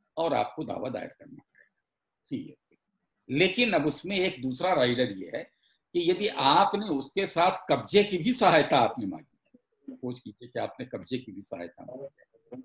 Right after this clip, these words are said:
तब वो within twelve years, दस साल तक के भीतर आप दावा दायर कर सकते हैं। फिर क्या है कि आर्टिकल फिफ्टी एट लागू नहीं होगा, बल्कि सिक्सटी फ़ाइव लागू होगा,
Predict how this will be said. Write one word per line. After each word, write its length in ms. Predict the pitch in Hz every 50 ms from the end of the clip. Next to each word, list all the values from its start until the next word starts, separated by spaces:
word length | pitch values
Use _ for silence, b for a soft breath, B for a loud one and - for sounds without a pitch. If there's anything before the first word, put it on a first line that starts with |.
| _ _ -
तब 180 | 262 254 226 220
वो 200 | 240 226 214 175
within 240 | 185 175 185 214 202 - - -
twelve 300 | 196 185 160 127 120 110
years, 300 | 101 98 95 - - -
दस 160 | 127 135 151 151
साल 280 | - - 175 165 156
तक 220 | 151 - 165 - -
के 60 | - 147
भीतर 360 | 123 120 117 - - 120 104
आप 200 | 95 95 - - -
दावा 640 | 98 101 _ _ _ _ _ _ - - 82 82 85
दायर 180 | - - 95
कर 200 | - - _ -
सकते 320 | - _ _ _ _ _ _
हैं। 60 | _ _ _ _ _ _ _ _ _ - -
फिर 240 | 196 247 262 254
क्या 220 | - 180 170 147 113
है 300 | 113 143 190 220 - - - _ _ _ -
कि 60 | -
आर्टिकल 560 | 202 208 - 139 135 147 151 147 - 214 233
फिफ्टी 440 | - - - 160 147 - - 196 196
एट 180 | 202 208 - 175
लागू 260 | 156 156 156 160 175
नहीं 200 | 165 151 143 127
होगा, 260 | 120 123 127 143 156
बल्कि 280 | 156 165 170 - - 160
सिक्सटी 340 | - - - - - - 165
फ़ाइव 300 | - - 120 104 98 85
लागू 240 | 78 73 - _
होगा, 260 | _ _ _ _ -